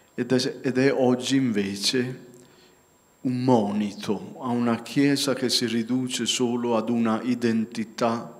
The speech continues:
culturale ed etnica. Questo è il grande dramma del cristianesimo del Medio Oriente,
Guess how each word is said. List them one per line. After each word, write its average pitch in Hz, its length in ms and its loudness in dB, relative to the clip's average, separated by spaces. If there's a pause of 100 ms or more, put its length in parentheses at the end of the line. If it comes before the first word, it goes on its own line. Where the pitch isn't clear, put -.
culturale 101 1120 -2 (540)
ed 117 180 0
etnica. 95 840 -8 (600)
Questo 123 320 -2
è - 20 0
il 110 140 -2
grande 123 480 2
dramma 101 500 -4
del 101 220 -8
cristianesimo 107 840 -4
del 104 180 -4
Medio 104 360 -2
Oriente, 92 600 -12